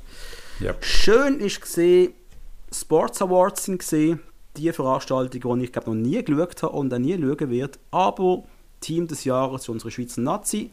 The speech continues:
Speaker 2: Zu Recht, man gratuliert. Und vielleicht fast noch geiler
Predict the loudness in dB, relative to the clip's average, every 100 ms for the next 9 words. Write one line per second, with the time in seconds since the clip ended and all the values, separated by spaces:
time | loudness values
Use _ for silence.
0 | -4 0 2 2 0 -4 -4 -4 -4 -2
1 | -2 -4 -8 -20 -20 -20 -20 -20 -20 _
2 | 0 2 2 -2 0 0 0 -8 -20 -20
3 | -20 -2 -2 -2 -4 -4 -2 0 0 -2